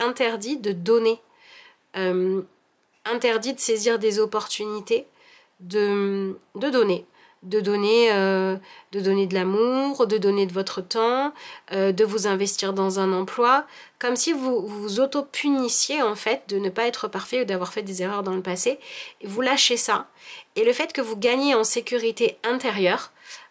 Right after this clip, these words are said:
en paix intérieure, en accord avec vous-même, vous vibrez plus cette sécurité-là.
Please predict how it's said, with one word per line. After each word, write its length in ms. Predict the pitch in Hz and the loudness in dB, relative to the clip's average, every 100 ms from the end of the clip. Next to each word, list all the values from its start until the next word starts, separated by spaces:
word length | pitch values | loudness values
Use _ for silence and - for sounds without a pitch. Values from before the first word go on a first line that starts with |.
| - | -6
en 160 | 196 196 | -4 2
paix 180 | 247 | 4
intérieure, 680 | 226 220 214 208 202 208 220 - | 4 2 0 2 2 2 0 0
en 220 | 175 190 | 2 2
accord 320 | 208 233 226 | 2 2 2
avec 260 | 208 196 185 | 2 0 -2
vous-même, 480 | 190 190 247 285 - _ - - - | 0 2 2 0 -6 _ -20 -20 -14
vous 160 | 196 214 | -10 -8
vibrez 340 | 233 226 233 | -2 0 -2
plus 220 | - 359 | 0 0
cette 180 | - 220 | 2 0
sécurité-là. 760 | - 214 214 190 175 190 160 | 0 -2 -4 -4 -4 -4 -6